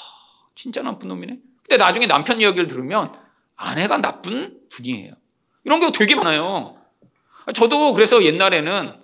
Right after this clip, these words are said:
한 사람 이야기만 듣고 나서, "어, 진짜 어떻게."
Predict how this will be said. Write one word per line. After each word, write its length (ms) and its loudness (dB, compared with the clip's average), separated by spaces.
한 140 -2
사람 260 2
이야기만 320 2
듣고 180 -10
나서, 180 -4
"어, 540 -16
진짜 460 -4
어떻게." 500 -6